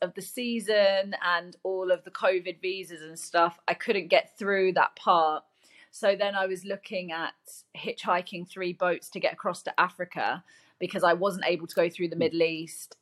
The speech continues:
Speaker 1: as a woman alone. You're not, it wasn't, it's illegal to cycle in Saudi Arabia as a solo female. So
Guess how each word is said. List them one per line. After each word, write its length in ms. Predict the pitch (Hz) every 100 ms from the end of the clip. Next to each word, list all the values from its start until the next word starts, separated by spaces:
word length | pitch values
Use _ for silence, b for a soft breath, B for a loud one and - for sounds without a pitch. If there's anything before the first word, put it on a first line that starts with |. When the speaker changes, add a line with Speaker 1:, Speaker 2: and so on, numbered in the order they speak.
| -
Speaker 1:
as 480 | 156 147 143 147 -
a 60 | 175
woman 380 | 165 170 165 156
alone. 420 | 160 160 143 143
You're 80 | 147
not, 180 | 131 -
it 120 | 151
wasn't, 280 | 147 151 151
it's 140 | 160 170
illegal 400 | 165 170 160 151
to 140 | 160
cycle 400 | - 135 151 170
in 100 | 147
Saudi 320 | 147 156 151
Arabia 640 | 143 156 151 151 143 135 135 _ -
as 100 | 147
a 60 | 143
solo 340 | - 139 131
female. 460 | - 233 208 151 156 B B B B
So 560 | B - 196 190 190 180